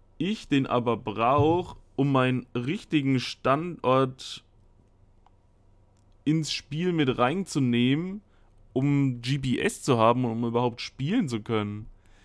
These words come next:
So, wir gehen hier auch auf Pokédex natürlich. Scrollen mal bis runter und schauen, wie viel er hier hat. Fünfzehn gesehen, elf gefangen.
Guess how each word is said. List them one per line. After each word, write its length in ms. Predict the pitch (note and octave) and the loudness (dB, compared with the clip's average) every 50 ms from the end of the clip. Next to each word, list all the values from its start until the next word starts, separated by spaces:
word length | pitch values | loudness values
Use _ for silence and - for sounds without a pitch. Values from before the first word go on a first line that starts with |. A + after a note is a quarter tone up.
| - - - - _ _ _ _ _ _ _ _ - - _ - | -20 -20 -20 -20 _ _ _ _ _ _ _ _ -20 -20 _ -12
So, 440 | - A2 B2+ C3 C#3 C#3 C#3 C#3 C3 | -4 0 2 4 4 6 6 6 6
wir 100 | B2+ B2+ | 4 4
gehen 200 | B2 C3 B2+ B2 | 4 2 2 4
hier 180 | A#2+ B2+ A2 | 4 2 2
auch 160 | D#2+ - A3 G#3 | 4 2 0 2
auf 240 | - C3 B2+ - | 0 -2 -2 -2
Pokédex 560 | - E3 A3 A#3 A3 C#3+ C3 B2 A#2+ - - - | -2 0 0 0 -2 -2 -2 -2 -2 -2 -4 -4
natürlich. 800 | C3 B2 B2 - C#3 C#3 D3+ D#3 F3+ G#3 B3+ D#4 - - - - - - - _ _ _ _ _ _ | -4 -4 -2 -2 0 0 0 2 0 0 0 -2 -6 -8 -20 -20 -20 -20 -20 _ _ _ _ _ _
Scrollen 480 | - - - - - - B2 C#3+ E3 F3 | -20 -20 -18 -10 -2 0 0 0 2 2
mal 200 | D#3 D3 C#3+ C3+ | 2 2 2 2
bis 240 | B2 A#2+ A2+ - G#2+ | 0 -2 -4 -2 0
runter 560 | A#2+ D#3 G3+ G#3 F3 D#3 D#3 E3 E3+ E3+ - - | 0 2 2 4 4 4 4 4 2 -2 -6 -12
und 80 | B2+ | -12
schauen, 360 | - - - C3+ B2+ D#3 E3 | -10 -4 0 0 2 2 2
wie 60 | D3 C3+ | 0 -2
viel 280 | - - C3+ A2 - | 0 -2 -2 0 0
er 140 | - - G#3 | -2 -2 0
hier 220 | G3+ E3+ C#3 A2+ | 0 2 0 2
hat. 280 | A2 A2+ C3+ G3 A#3 - - - - - - - - - _ _ _ _ _ _ - - - _ _ _ _ - | 2 0 0 0 -2 -8 -16 -16 -16 -16 -16 -18 -18 -20 _ _ _ _ _ _ -20 -20 -20 _ _ _ _ -4
Fünfzehn 560 | - D#3+ G3 A#3 A#3+ - - F3+ F3+ F3 E3+ | 0 0 2 0 0 -2 2 4 4 4 6
gesehen, 640 | D3 B2+ A2+ A2 C3 C#3+ C#3+ C#3 C#3 C#3 C#3+ D3 - - _ _ _ _ _ _ _ _ _ _ _ _ _ - | 4 4 4 4 4 4 4 4 4 2 0 -4 -8 -12 _ _ _ _ _ _ _ _ _ _ _ _ _ -4
elf 340 | - B2 D3 D3 E3+ - - | 0 0 2 2 0 -2 -2
gefangen. 680 | - A#2+ - - C#3+ D3 E3 D3+ C#3+ D3+ E3 F#3 G3+ | -6 -6 -2 2 2 2 4 4 2 2 0 -2 -4